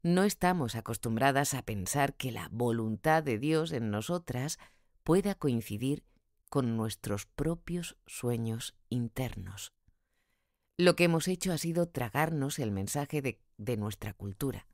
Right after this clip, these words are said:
El mundo es un valle de lágrimas. Y lo que se supone que tenemos que hacer es cumplir con nuestro deber y morirnos. Pero lo cierto es que lo que debemos es ser dadivosos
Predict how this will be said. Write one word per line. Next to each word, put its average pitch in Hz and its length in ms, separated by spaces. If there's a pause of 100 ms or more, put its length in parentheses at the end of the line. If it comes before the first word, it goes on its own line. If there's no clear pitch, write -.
(580)
El 160 160
mundo 190 520
es 170 360
un 123 240
valle 160 480
de 123 180
lágrimas. - 720 (500)
Y 165 100
lo 156 120
que 139 120
se 127 100
supone 123 400
que - 140
tenemos 113 340
que 135 120
hacer 156 300 (320)
es - 280 (100)
cumplir 131 640
con 120 280
nuestro 107 380
deber 156 380 (220)
y 285 100
morirnos. 277 800 (560)
Pero 190 200
lo 170 120
cierto 226 560 (500)
es - 160
que 135 220
lo 117 240
que 131 160
debemos 131 880 (480)
es 160 140
ser 165 360
dadivosos 123 840